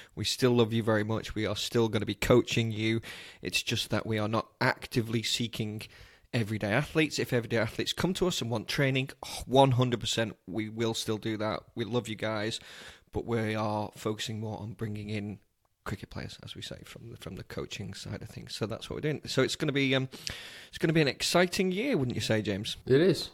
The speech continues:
Speaker 2: It is gonna be an exciting year, and it's very different because we're now being very much posting daily on social media, particularly in videos and stuff like that. That's something we haven't done for a long time, and we're gonna hopefully try and re-engage and just try and bring back and share with you guys a lot more valuable information, I think. Stuff,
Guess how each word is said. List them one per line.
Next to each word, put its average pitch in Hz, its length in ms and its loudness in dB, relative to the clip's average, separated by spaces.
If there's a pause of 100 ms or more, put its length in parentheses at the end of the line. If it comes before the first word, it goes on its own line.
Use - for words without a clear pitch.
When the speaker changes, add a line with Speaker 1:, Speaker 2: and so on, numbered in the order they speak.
(140)
Speaker 2:
It - 60 -2
is - 120 4
gonna 139 120 8
be 95 40 8
an - 20 8
exciting - 340 6
year, 110 160 6
and 123 80 6
it's 120 100 2
very 156 160 10
different 143 300 8
because 104 200 4
we're 120 100 6
now 135 160 12
being 113 440 8
very 131 220 12
much 117 240 8
posting 117 460 8
daily 98 340 10
on 92 80 8
social 92 360 6
media, 80 340 2 (120)
particularly 107 420 6
in 85 60 2
videos 90 420 6
and 98 100 2
stuff - 240 0
like 82 80 2
that. 98 160 0
That's 98 120 -2
something 107 200 6
we 95 80 6
haven't 104 160 8
done 98 140 8
for 95 100 8
a - 20 10
long 95 320 12
time, 85 380 4 (420)
and 107 80 8
we're 113 80 12
gonna 120 140 12
hopefully 120 180 8
try 123 160 8
and 120 100 10
re-engage 123 440 8
and 107 100 10
just 110 140 4
try 131 180 10
and 110 160 10
bring 123 320 10
back 107 360 6 (520)
and 110 180 8
share 123 320 12
with 117 100 12
you 98 80 8
guys 98 200 12
a 98 40 6
lot 104 160 10
more 107 200 10
valuable 101 500 8
information, 107 640 6
I 101 60 -4
think. - 260 0
Stuff, - 400 8